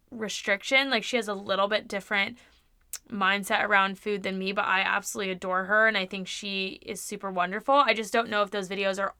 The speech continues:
always a good fit for people that are in recovery, and she says this, they're not really for people that are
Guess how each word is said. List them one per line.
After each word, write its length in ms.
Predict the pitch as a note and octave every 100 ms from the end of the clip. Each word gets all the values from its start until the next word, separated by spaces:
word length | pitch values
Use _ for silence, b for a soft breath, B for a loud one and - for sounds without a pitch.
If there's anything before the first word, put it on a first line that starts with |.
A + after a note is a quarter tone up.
| -
always 440 | G#3+ A3+ A3+ G#3+
a 60 | A3+
good 240 | G3+ F#3+
fit 240 | - G3+
for 80 | -
people 480 | G#3 B3 B3 C#4+ D4 B B B
that 100 | A#3+
are 80 | G3
in 180 | A3
recovery, 580 | G3 F3+ - G3 G3+ C#4
and 140 | B3 A3
she 160 | C#4
says 320 | A#3+ G3+ F#3+
this, 300 | F#3+ B3+ D4
they're 120 | - A3+
not 220 | A3+ -
really 220 | A3 G#3+
for 340 | G3+ - G3 F#3
people 300 | G#3+ G3 G3
that 160 | F#3
are 240 | F3+ E3+